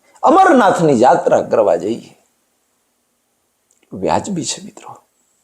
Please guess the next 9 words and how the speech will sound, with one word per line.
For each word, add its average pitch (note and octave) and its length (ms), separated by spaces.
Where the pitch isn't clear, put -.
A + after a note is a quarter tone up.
જીવમાંથી D#4 840
શિવ E4 480
બનાવ-, G#3 460
શિવ C#4+ 380
બનવાનો E3+ 500
જે B2 140
રસ્તો C3+ 400
બતાવે C3+ 460
છે B2 280